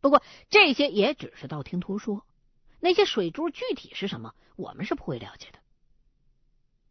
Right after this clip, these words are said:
中午吃了饭，休整了一下，下午我们就把合同签了。签完之后，我们拿着钥匙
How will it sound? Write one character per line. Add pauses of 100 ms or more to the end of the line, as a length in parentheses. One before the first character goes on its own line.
(400)
中
午
吃
了
饭，
休
整
了
一
下， (260)
下
午 (120)
我
们
就
把
合
同
签
了。 (1080)
签
完
之
后， (580)
我
们
拿
着
钥
匙